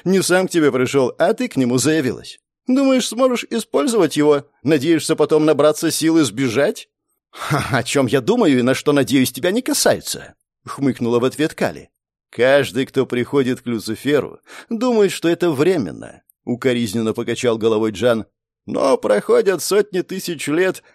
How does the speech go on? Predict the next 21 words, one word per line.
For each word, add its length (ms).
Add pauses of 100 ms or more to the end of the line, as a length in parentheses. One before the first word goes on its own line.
(100)
а 120
ничего 400
не 120
меняется. 680 (220)
И 80
еще 400
никто 360
из 200
тех, 200
кто 160
пришел 400
ему 280
служить, 540
от 160
него 220
не 140
ушел, 440 (180)
по 120
крайней 380
мере, 280
живым». 460